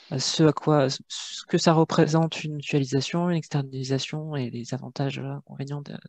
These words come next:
de l'un ou de l'autre. Et puis deux publications qui sont plutôt des retours d'expérience,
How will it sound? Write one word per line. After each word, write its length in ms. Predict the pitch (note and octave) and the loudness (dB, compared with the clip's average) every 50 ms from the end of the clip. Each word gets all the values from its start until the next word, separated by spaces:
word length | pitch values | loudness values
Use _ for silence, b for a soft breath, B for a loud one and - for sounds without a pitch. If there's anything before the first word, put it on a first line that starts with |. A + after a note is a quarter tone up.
| _ | _
de 80 | - D3 | -6 -2
l'un 180 | C#3+ D3+ D3+ | 0 0 0
ou 100 | D#3 D3 | 0 -2
de 80 | C3+ C#3+ | -2 -2
l'autre. 280 | - D3+ E3+ - - B B B B B B B B B B - | 0 0 0 -2 -4 B B B B B B B B B B -6
Et 100 | D3 C#3+ | -6 -6
puis 340 | - - - D#3+ E3 E3 D3 C#3+ | -6 -8 -4 -2 -2 -2 -2 2
deux 440 | F3 F3 F3+ F3+ F3+ F3 E3+ E3 | 4 4 6 6 6 6 4 2
publications 600 | - - - - D#3+ E3 D#3 D#3+ D#3 - - F#3+ | 0 -4 -8 0 0 4 4 4 2 2 -2 -4
qui 140 | F#3+ - F#3 | -4 -4 -6
sont 160 | - - D#3 | -6 -6 -8
plutôt 240 | - - - - D3+ | -10 -10 -8 -6 -4
des 100 | D3 D3+ | -2 -2
retours 240 | C#3+ C#3 - - D#3 | -4 -4 -4 -6 -4
d'expérience, 680 | D3 D#3 D3 - - D3 C#3 C3+ C#3+ D#3 G3 - - | -2 -2 -4 -2 -2 -2 0 0 0 -2 -4 -6 -8